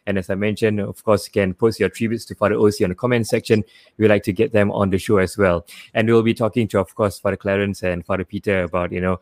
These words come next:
uh, some of the things about Father O C Lim. I'm sure they've had some experiences with him.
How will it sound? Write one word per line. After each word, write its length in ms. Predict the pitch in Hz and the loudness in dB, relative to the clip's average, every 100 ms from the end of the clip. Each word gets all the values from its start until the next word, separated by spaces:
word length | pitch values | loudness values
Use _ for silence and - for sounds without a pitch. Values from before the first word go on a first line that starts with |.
| _ _ | _ _
uh, 320 | 92 87 87 87 | -4 -2 -2 -6
some 300 | - 107 95 | -8 -6 -6
of 80 | |
the 80 | 98 | -6
things 240 | 113 110 - | -4 -4 -2
about 200 | 120 - | -2 0
Father 200 | 110 - | -2 0
O 160 | 123 | -2
C 120 | 123 | -2
Lim. 220 | 120 139 104 | -2 -2 -2
I'm 140 | 98 | -2
sure 160 | - 107 | -2 -2
they've 180 | 98 | -2
had 140 | 104 104 | -4 -6
some 220 | 104 92 | -4 -4
experiences 720 | 90 - 123 120 117 113 - | -6 -4 -2 0 -2 -4 -4
with 140 | 101 | -2
him. 180 | 123 113 | 0 0